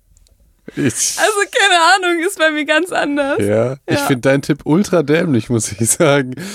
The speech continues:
Speaker 1: „Ja, dann mach das Schwere nicht, sondern schieb es auf.“ Das ist doch die Prokrastination.
Speaker 2: Es ist nicht aufschieben, es ist was mit was Leichtem anfangen, damit man
Speaker 1: Okay.
Speaker 2: überhaupt mal wieder anfängt.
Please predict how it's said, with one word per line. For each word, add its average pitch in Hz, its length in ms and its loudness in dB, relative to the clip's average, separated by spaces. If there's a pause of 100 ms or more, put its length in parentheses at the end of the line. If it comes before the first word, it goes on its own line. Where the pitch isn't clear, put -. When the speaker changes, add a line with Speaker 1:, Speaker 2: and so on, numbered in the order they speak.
(220)
Speaker 1:
„Ja, 127 200 4
dann 131 220 2
mach 147 180 2
das 143 240 0
Schwere 156 380 2
nicht, 165 180 0
sondern 156 320 4
schieb 196 320 2
es 156 160 0
auf.“ 175 300 2
Das 143 180 0
ist 247 220 0
doch 233 80 4
die 214 100 0
Prokrastination. 143 1080 2
Speaker 2:
Es - 120 -2
ist 403 160 -6
nicht - 180 -4
aufschieben, 349 540 2
es - 100 -6
ist 359 160 -6
was 349 140 -2
mit 370 160 -6
was 320 180 -2
Leichtem 320 480 -2
anfangen, 311 320 2
damit 311 220 4
man 302 100 -2
Speaker 1:
Okay. 277 100 -4
Speaker 2:
überhaupt 339 200 -2
mal 320 100 2
wieder 269 220 -2
anfängt. 214 580 -6